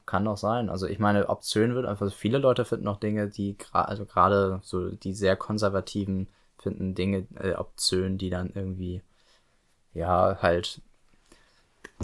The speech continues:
äh, Sex von gleichgeschlechtlichen Paaren oder sowas. Das finden doch, also finden dann ultra konservati-, konservative Leute dann doch irgendwie, wenn sie das im Fernsehen sehen, haben sie sie dann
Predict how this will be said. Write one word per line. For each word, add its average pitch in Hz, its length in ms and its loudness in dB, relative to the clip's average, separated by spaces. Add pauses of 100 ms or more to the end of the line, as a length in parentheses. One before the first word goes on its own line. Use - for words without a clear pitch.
(500)
äh, 101 280 4
Sex - 420 4
von 110 360 2
gleichgeschlechtlichen 104 920 2
Paaren 107 360 2
oder 98 200 0
sowas. 98 480 -6 (140)
Das - 160 -4
finden 101 260 -4
doch, - 80 -18 (220)
also 104 180 -2
finden 110 300 -2
dann 101 220 2
ultra 110 420 0
konservati-, 110 560 -2 (100)
konservative 107 680 -2
Leute 98 340 2
dann 101 260 0
doch 98 220 -4
irgendwie, 98 320 -4
wenn 98 100 -2
sie 101 80 0
das - 120 -12
im 98 80 -4
Fernsehen 104 440 -2
sehen, 104 220 -2
haben 104 120 -4
sie 101 100 -2
sie 101 120 -6
dann 98 220 0